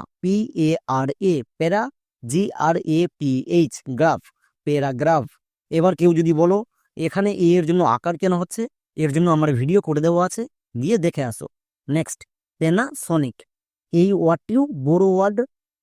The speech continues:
কারণ এখানে ছয় লেটার এর বেশি লেটার আছে, তাহলে আমরা গুণে নেব। যেমন এখানে দেখো এ, এই এটা কত নম্বরে পড়ছে? শুরু থেকে গুণো, এক, দুই, তিন। এই এটা দুই নম্বরে পড়ছে, তাহলে এ এর জন্য জফলা আকার সাউন্ড হবে।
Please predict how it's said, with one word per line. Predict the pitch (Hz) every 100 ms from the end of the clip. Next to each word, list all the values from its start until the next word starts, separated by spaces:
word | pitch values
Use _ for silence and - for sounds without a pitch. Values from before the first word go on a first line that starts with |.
| -
কারণ | 151 165
এখানে | 156 196 254
ছয় | - 156
লেটার | 160 165 240 262 - _ _
এর | 175 160
বেশি | 131 170 233
লেটার | 226 226 220
আছে, | - 247 - _ _ _
তাহলে | 147 156
আমরা | 160 156
গুণে | 139 165 214
নেব। | 214 208 254 _ _ _
যেমন | 127 143 170
এখানে | 175 190
দেখো | 196 220
এ, | - 196 247 - _ _
এই | 170 196 220 180
এটা | 170 226
কত | - 233
নম্বরে | 240 220 190
পড়ছে? | 135 139 - - _ _ -
শুরু | - 190
থেকে | 202 196
গুণো, | 160 135 113 -
এক, | - 160 185
দুই, | 156 123 185 220 -
তিন। | 175 117 - _ _ _ -
এই | 165 202 - 170
এটা | 147 240
দুই | 151 233
নম্বরে | 247 240 240
পড়ছে, | 220 202 - - _ _ -
তাহলে | 147 170
এ | 170 165
এর | 147
জন্য | 202 185
জফলা | 185 233 226
আকার | 233
সাউন্ড | 214 214 214
হবে। | 190 185